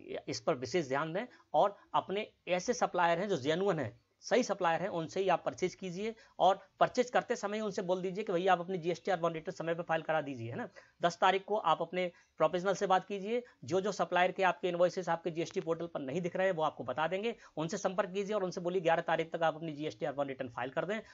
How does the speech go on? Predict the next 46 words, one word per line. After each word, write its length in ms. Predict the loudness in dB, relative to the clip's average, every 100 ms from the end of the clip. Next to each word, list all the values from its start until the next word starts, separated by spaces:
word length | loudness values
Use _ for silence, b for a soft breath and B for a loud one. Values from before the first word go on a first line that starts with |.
| B 8
और 200 | 8 8 0 -6
तीसरा 240 | -2 0
तरीका 280 | 0 2 2
ये 180 | 2 0
भी 140 | 0
है 100 | -2
कि 160 | -2 2
आप 280 | 2 2 -2
दस 240 | -2 0
तारीख 240 | 2 2 -2
को 240 | -6 -6 b -4
अपने 280 | -2 -2
जो 160 | -4 -4
भी 80 | -6
सप्लायर 380 | -6 -2 0 0
हैं 60 |
उनको 160 | -2 -4
फ़ोन 220 | -4 0
लगाकर 340 | 2 2 0
उनको 200 | -4 -6
याद 200 | -4 -2
दिला 180 | 0 0
दीजिए 260 | -2 -4 -6
कि 100 | -4
भैया 260 | -2 -2
आपने 200 | -2 -4
जीएसटी 320 | -8 -10 -4 -4
और 80 | -4
वन 100 | -6
रिटर्न 220 | -8 -6
फाइल 180 | -6 -6
की 220 | -6 -2
है 140 | -2
या 100 | -2
नहीं 200 | -4 -6
की 120 | -6
है, 120 | -6 -6 b -2
नहीं 160 | -2
की 120 | 0
है 60 | -4
तो 100 | -2
फाइल 240 | 2 2
कर 160 | 2 -4
दें, 100 | -4
है 60 |
ना? 140 | -6